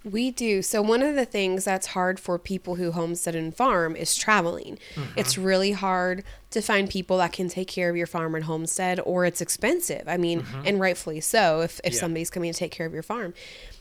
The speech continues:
Speaker 1: And so one of the first things that we did that first year is we created a membership. And in that membership, we have a couple of different tiers, so each one is a little bit different.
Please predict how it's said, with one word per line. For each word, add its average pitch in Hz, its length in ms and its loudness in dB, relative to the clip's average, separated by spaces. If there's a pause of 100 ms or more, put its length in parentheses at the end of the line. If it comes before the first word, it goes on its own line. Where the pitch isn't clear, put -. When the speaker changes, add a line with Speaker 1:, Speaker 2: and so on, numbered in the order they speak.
(120)
Speaker 1:
And 208 180 4
so 208 300 4
one 196 300 0
of 285 80 2
the 254 100 4
first 202 400 -2
things 196 240 2
that 185 160 -4
we 190 120 -2
did 180 180 -2
that 180 180 -2
first - 380 -4
year 175 380 0 (840)
is 208 280 2
we 190 80 2
created 196 400 4
a 185 60 2
membership. 175 720 0 (440)
And 180 560 4 (360)
in 208 220 6
that 233 200 2
membership, 175 600 0
we 196 60 2
have 196 100 2
a 190 60 4
couple 185 300 0
of 175 80 2
different 170 380 -2
tiers, 175 640 0
so - 160 0
each 175 340 -2
one 165 200 0
is 165 100 -4
a 170 60 -4
little 160 180 0
bit 156 160 -2
different. 160 440 -4